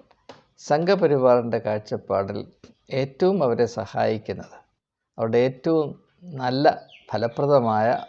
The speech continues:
ഉപകരണം പി സി ജോർജ് തന്നെയാണ്. അതുകൊണ്ടാണ് ഞാൻ പറഞ്ഞത് പി സി എന്ന് നാം മനസ്സിലാക്കേണ്ടത് പൊളിറ്റിക്കലി കാത്തലിക് ജോർജ് എന്നാണ്.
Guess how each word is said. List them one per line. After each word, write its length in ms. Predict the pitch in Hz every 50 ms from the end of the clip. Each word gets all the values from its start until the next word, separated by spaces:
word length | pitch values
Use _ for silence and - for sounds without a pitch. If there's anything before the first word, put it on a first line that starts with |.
| _ - -
ഉപകരണം 600 | - 127 123 131 127 123 123 110 104 90 90 90 - _ _ _ _ _ _ _ _ _ _ _ _ -
പി 80 | 160 160
സി 200 | 151 - 151 139
ജോർജ് 380 | 117 117 120 113 110 107 123 107
തന്നെയാണ്. 600 | 104 104 101 101 110 110 104 98 98 98 73 - - - _ -
അതുകൊണ്ടാണ് 440 | - 135 147 156 156 135 127 117 117
ഞാൻ 160 | 120 120 120 107
പറഞ്ഞത് 400 | 117 107 104 107 107 107 117 131 - - _ _ _ _ _ _ -
പി 140 | - 151 147 151
സി 260 | 143 147 - - 147 143 139 - -
എന്ന് 260 | 123 117 117 117 117 117 - - - 120
നാം 220 | 113 117 117 110
മനസ്സിലാക്കേണ്ടത് 760 | 107 107 110 - - 123 104 98 - - 107 110 113 113 117 123
പൊളിറ്റിക്കലി 760 | 120 - 120 120 131 131 - - 151 139 - 151 143 143 139 135 -
കാത്തലിക് 640 | - 120 107 104 101 - - 117 117 117 117 123 -
ജോർജ് 360 | - 110 107 110 120 131 - - 220 175 - -
എന്നാണ്. 360 | 120 110 101 98 - - -